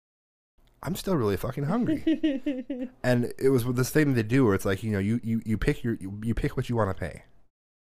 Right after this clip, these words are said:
Speaker 1: It's like this trendy thing. You can pay twenty bucks a person. You can pay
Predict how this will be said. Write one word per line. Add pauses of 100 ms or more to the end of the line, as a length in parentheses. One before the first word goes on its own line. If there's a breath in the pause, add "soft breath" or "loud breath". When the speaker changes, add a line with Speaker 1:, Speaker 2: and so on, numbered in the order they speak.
(220)
Speaker 1:
It's
like
this
trendy
thing. (520 soft breath)
You
can
pay
twenty
bucks
a
person.
You
can
pay